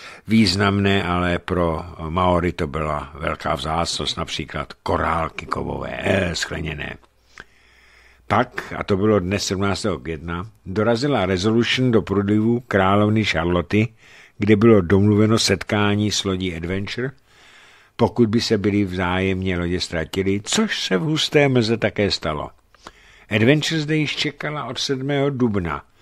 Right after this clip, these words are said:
protože na rozdíl od Resolution plula nejkratší cestou na určené místo setkání, zatímco Cook prováděl další průzkumy. Obě lodě, přičemž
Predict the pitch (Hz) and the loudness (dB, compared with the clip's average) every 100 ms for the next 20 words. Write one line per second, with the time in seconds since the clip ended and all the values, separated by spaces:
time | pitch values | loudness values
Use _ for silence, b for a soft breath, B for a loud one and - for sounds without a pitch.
0 | b b b b 110 101 113 110 104 160 | b b b b -4 0 2 2 2 2
1 | 170 151 107 78 90 87 82 98 104 - | 0 -2 -2 -2 -4 -2 -2 0 -2 -2
2 | 123 135 135 120 127 117 98 104 123 120 | -2 -2 -2 2 4 4 2 2 2 2
3 | 151 143 135 104 117 113 - 139 113 101 | -2 -2 -2 -2 -2 -2 -2 0 0 -2
4 | 101 123 131 123 117 - 113 107 - 113 | -2 0 2 0 -2 -2 -4 -8 -8 -8
5 | 110 107 87 71 - b b b - 107 | -6 -6 -8 -12 -16 b b b -4 -2
6 | - 143 - 104 - 95 95 127 - - | 0 -2 0 -4 -2 -4 -2 -2 -6 -6
7 | 95 101 117 123 120 123 101 101 92 110 | -2 0 2 0 0 -2 -2 -4 -4 -6
8 | 101 92 87 - 85 76 - _ _ b | -4 -8 -8 -10 -10 -10 -12 _ _ b
9 | b b b - 117 113 101 131 143 85 | b b b -2 2 4 4 4 2 -2
10 | - b b b b b - 107 113 95 | -4 b b b b b -8 -4 -4 -4